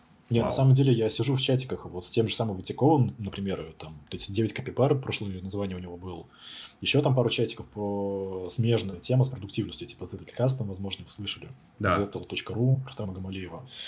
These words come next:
Speaker 1: Там поднимаются такие вопросы от новичков как раз-таки, типа, "Я выписал все свои дела, я их раскидал, и у меня пустой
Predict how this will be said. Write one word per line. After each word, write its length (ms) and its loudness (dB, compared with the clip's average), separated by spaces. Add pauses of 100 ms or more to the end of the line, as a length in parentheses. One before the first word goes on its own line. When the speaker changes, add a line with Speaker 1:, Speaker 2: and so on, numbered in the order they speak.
(640)
Speaker 1:
Там 280 4
поднимаются 520 2
такие 280 2
вопросы 440 2
от 120 0
новичков 460 2
как 120 -10
раз-таки, 400 -2
типа, 380 -2 (420)
"Я 180 8
выписал 600 2
все 180 0
свои 260 -2
дела, 460 -2 (540)
я 120 4
их 340 -4
раскидал, 600 0 (320)
и 400 -2
у 60 -8
меня 320 0
пустой 480 -2